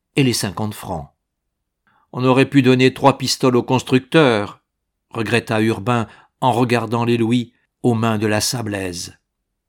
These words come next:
T'inquiète donc pas », fit la Marie-Jeanne avec fierté.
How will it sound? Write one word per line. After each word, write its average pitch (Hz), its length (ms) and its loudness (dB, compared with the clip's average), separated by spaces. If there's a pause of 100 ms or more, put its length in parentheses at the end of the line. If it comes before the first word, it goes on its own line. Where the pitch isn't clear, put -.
(440)
T'inquiète 202 540 -4
donc 185 240 0
pas », 175 480 -4 (280)
fit - 160 -8
la 101 120 -2
Marie-Jeanne 95 580 -4
avec 90 220 -8
fierté. - 640 -10